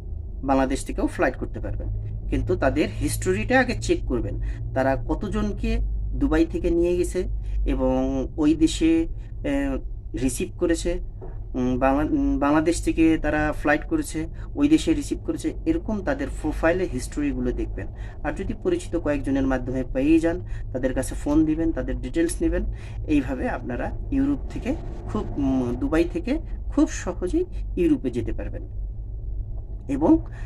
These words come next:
সাবধান থাকবেন, কারণ প্রবাসীদের অনেক কষ্টের টাকা, এই টাকা যে কোনো কারো কাছে হাত দি-, হাতে দিয়ে আপনার টাকাগুলো লস করবেন না, কারণ এই কষ্টের টাকা আমি চাই না যে আপনাদের কোনো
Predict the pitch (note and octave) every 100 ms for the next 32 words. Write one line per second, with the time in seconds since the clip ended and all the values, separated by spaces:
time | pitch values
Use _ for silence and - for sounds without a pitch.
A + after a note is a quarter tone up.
0 | - - D3 C#3+ C3+ B2 A2 - B2+ -
1 | - - B2+ D3 G3+ - B2+ C3 - C#3
2 | D#3 E3+ C3 B2 - - - - D3 -
3 | G#2+ - - - - - - - D3 E3+
4 | F3 C3+ - D3+ - B2 D3 - G#3+ B3
5 | F3+ D#3+ C#3 B2 B2 A2+ B2 A2 - C3
6 | C3 - C#4+ D4+ - - - C3+ - C3+
7 | B2 C3 C#3+ - - B2+ - - - A#2+
8 | B2+ B2 B2 B2 - - B2+ B2+ - A#2+
9 | A2+ G#2 - - - - - - - B2
10 | B2 A#2 - - C#3+ C#3 B2+ - B2+ -
11 | C3 - - C3+ C#3+ - - - - -
12 | B2 B2 C3 C#3 E3 - - - - A#2
13 | B2 A#2 A#2+ A#2+ - A#2+